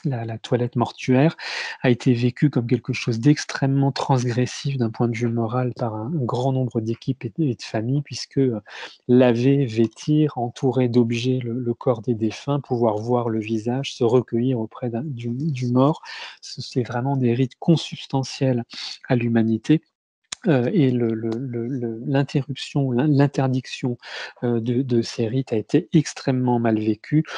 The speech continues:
Je reviens pas, vous savez qu'un, un arrêt, une décision du Conseil d'État du, du vingt-deux décembre, euh, considérait que cette interdiction de la toilette mortuaire, notamment, était une atteinte, euh, disproportionnée à la, à la vie privée et familiale. Donc,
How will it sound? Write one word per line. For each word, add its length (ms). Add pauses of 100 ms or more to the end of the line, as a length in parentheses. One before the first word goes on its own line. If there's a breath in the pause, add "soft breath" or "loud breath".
(260 loud breath)
Je 200
reviens 440
pas, 200
vous 120
savez 320
qu'un, 280
un 160
arrêt, 420 (140)
une 180
décision 480
du 160
Conseil 400
d'État 360
du, 240
du 180
vingt-deux 340
décembre, 540
euh, 100 (540 loud breath)
considérait 600
que 140
cette 220
interdiction 680
de 40
la 80
toilette 360
mortuaire, 480
notamment, 500
était 220
une 240
atteinte, 420
euh, 120 (240)
disproportionnée 920
à 80
la, 100
à 140
la 120
vie 140
privée 380
et 60
familiale. 560
Donc, 140